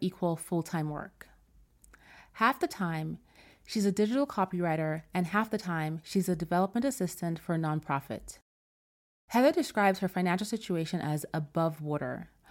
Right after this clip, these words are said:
but she wouldn't say she's thriving. A highway accident years ago set her back, and although her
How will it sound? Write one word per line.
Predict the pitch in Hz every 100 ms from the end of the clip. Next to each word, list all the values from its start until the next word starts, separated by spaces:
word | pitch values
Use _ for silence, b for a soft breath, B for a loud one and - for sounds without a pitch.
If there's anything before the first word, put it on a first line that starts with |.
| B B _
but | 180
she | - 240
wouldn't | 208 247 285 311
say | 214 196
she's | 196 175 156
thriving. | - 160 143 139 127 - 160 _ _ _ _ _ _ _ -
A |
highway | 196 208 269 277
accident | 202 196 - 190
years | - 180 185
ago | 170 165
set | 165 175
her | 165
back, | 156 151 147 -
and | 180
although | 185 170 214 294
her | 262